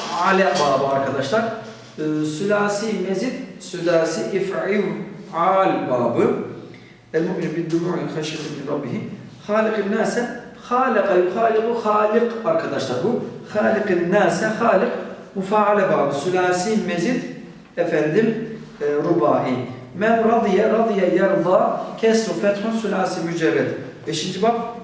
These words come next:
kefkefe, faaleletül babı, rubai, e, mücerred. Men kaddi-, men kaddeme hayran. Kaddeme yukaddimu takdim, tef'il babı arkadaşlar.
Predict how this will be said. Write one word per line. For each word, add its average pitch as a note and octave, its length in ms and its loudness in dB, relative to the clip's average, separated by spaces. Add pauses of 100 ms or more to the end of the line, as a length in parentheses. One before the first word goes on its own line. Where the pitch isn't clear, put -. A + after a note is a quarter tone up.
(100)
kefkefe, A3+ 760 0 (320)
faaleletül G3 640 2
babı, G3 260 4
rubai, E3 600 4
e, C#3 360 -2 (400)
mücerred. D3 520 2 (340)
Men G#3 300 0
kaddi-, G#3+ 480 0
men G#3+ 260 0
kaddeme E3+ 540 4
hayran. C#3 640 2 (280)
Kaddeme G#3 360 2
yukaddimu G3+ 480 0
takdim, G3 460 0 (220)
tef'il F#3 440 0
babı D3 240 2
arkadaşlar. C3+ 580 0